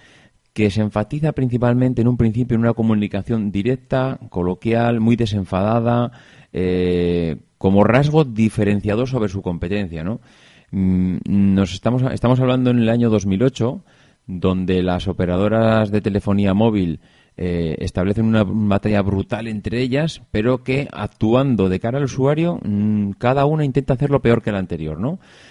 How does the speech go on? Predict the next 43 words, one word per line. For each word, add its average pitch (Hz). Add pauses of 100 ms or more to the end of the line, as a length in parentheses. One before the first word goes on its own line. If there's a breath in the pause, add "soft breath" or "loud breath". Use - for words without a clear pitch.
(160 loud breath)
Todos 110
conocemos 110
experiencias 101
de, 87
bueno, 92
pues 90
de, 80
en 78
nuestras 92
o 82
de 82
amigos, 104
donde 87
pasamos 104
de 107
Movistar 101
a, 85
a 82
la 82
Vodafone 85 (280 loud breath)
o 80
a 80
Mena 107 (300 soft breath)
o 85
a 85
las 82
veinticinco 85
mil 101
operadoras 113
que 95
podamos, 92
eh, 107
imaginarnos, 151 (720 loud breath)
pero 151
que 123
todas 185
tratan 131
al 139
cliente 143
de 156
la 110
misma 98
manera. 78